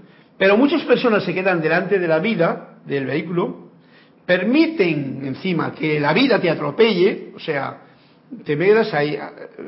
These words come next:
permites que, que ese vehículo te atropelle y encima luego le echas la culpa a la vida del accidente. ¿Veis? Flor, creo que también es fácil de entender la idea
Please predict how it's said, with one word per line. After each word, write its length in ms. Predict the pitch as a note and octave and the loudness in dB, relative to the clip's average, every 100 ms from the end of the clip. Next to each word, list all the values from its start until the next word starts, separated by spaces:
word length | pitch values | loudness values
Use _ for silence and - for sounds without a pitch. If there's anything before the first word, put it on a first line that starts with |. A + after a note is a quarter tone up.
| - - - _ _ _ _ _ | -14 -16 -18 _ _ _ _ _
permites 420 | - E3 G#3+ G#3+ - | -4 -2 -2 -4 -2
que, 400 | G3 F#3+ F#3+ - - | -4 -4 -6 -16 -20
que 100 | - | -4
ese 180 | F#3 F#3+ | -2 0
vehículo 380 | F#3 F#3+ G3+ F3 | 0 -2 -2 -2
te 80 | D#3 | -2
atropelle 640 | C#3+ C#3+ G3+ A3 A#3 C#4 - - - _ _ - | -2 0 2 0 -2 -6 -12 -20 -20 _ _ -6
y 80 | |
encima 280 | E3+ F#3+ G#3 | -4 -2 -4
luego 380 | F#3+ G3 G3 G3 | -2 -2 -2 -4
le 120 | D#3 E3+ | -8 -8
echas 240 | F3 F#3+ | -8 -6
la 140 | D#3+ | -6
culpa 440 | D#3 F3 E3+ D3+ - | -4 -6 -4 -6 -4
a 80 | C#3+ | -4
la 80 | C3+ | 0
vida 500 | G3 B3 B3+ C4 - - - _ _ _ _ _ _ - | 0 2 2 0 -12 -20 -20 _ _ _ _ _ _ -10
del 120 | - D#3+ | -4 -2
accidente. 600 | - D#3+ E3 C#3 A2+ G2+ - - - _ | -2 -2 -2 -2 -8 -16 -20 -20 -20 _
¿Veis? 480 | E3+ G#3+ A3+ - - - | 0 0 0 -10 -18 -4
Flor, 360 | F3+ G#3 G#3 - | 2 2 2 -2
creo 200 | G3 F#3 | 0 0
que 80 | |
también 320 | F3 E3 F3+ F#3 | 0 0 0 0
es 120 | E3+ | 0
fácil 280 | F#3 F#3 E3+ | -2 -4 -4
de 60 | |
entender 680 | E3 C#3+ D3+ E3+ F3+ F3+ - - | -6 -6 -4 -4 -4 -6 -16 -10
la 240 | D3+ C#3+ | -6 -4
idea 600 | C#3 D#3 F#3 F#3+ G3 - | -2 0 2 0 -2 -8